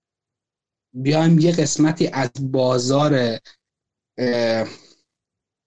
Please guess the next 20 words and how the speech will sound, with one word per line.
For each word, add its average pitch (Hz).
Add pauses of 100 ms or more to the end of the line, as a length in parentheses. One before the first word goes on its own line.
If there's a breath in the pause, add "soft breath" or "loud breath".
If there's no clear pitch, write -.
(1040)
اه، 127
پتانسیل، 131
بازار 120
احتمالی 123 (540 loud breath)
مثلاً 123
ژاپنی 123
ها 123
و 120
رقیبای 120
ژاپنیمون، 120
رقیبای 117
اروپاییمون 123
رو، 160
حالا 110
یا 110
رقیبای 113
ارزون 113
آمریکاییمون 123
رو 143
بگیریم 127